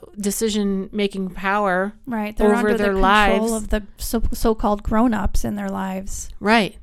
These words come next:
Speaker 2: Yeah.
Speaker 1: So, so there was that. And, and then perhaps you could find another way to work it out so that at least the children could be rescued or saved, or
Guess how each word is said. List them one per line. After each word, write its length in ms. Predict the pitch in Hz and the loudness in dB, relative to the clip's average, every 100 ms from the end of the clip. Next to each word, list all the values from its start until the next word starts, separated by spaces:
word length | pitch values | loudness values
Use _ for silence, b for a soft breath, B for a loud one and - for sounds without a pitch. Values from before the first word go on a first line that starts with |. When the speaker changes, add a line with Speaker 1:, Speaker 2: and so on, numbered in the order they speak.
| - | -10
Speaker 2:
Yeah. 260 | 208 196 | -8 -6
Speaker 1:
So, 320 | 202 226 214 214 | -2 0 0 -2
so 180 | - 226 | -4 0
there 180 | 214 | 0
was 180 | 214 214 | 0 -2
that. 320 | 208 175 180 - b b b b b - | -2 -2 -4 -6 b b b b b 0
And, 360 | 214 208 - - | 2 2 -2 -2
and 120 | 214 | 2
then 180 | 220 220 | 2 0
perhaps 560 | 214 196 226 254 - | -2 -2 2 2 2
you 60 | 226 | -2
could 140 | 226 | -4
find 300 | 220 214 214 | -2 0 2
another 380 | 202 202 208 208 | 2 2 2 0
way 640 | 180 190 208 180 175 180 - - - - | 0 2 2 2 0 -4 -10 -18 -16 -8
to 520 | - 202 190 185 190 - | 0 2 2 0 -4 0
work 280 | 208 226 214 | 4 4 2
it 100 | 190 | 0
out 240 | 196 - | 0 0
so 140 | - | -4
that 140 | 190 196 | -2 0
at 120 | 190 | 2
least 240 | 208 226 | 2 0
the 80 | - | -6
children 540 | 185 214 220 196 180 180 | -6 -2 0 0 -4 -6
could 160 | 196 | -8
be 360 | 175 170 170 185 - - - - - | -6 -6 -6 -10 -16 -20 -20 -20 -12
rescued 580 | - 180 175 185 180 175 - - | -4 -2 -2 -2 -2 -2 -8 -6
or 300 | 175 165 165 b b b | -4 -4 -6 b b b
saved, 500 | - 196 190 190 - | -2 0 2 0 -4
or 160 | 180 | -12